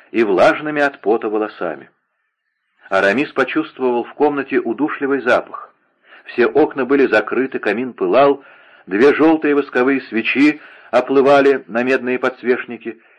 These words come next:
и ещё больше нагревали воздух. Арамис открыл окно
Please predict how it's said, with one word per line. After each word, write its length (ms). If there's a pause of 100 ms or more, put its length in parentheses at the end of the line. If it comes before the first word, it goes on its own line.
и 100
ещё 300
больше 420
нагревали 420
воздух. 500 (640)
Арамис 460
открыл 380
окно 500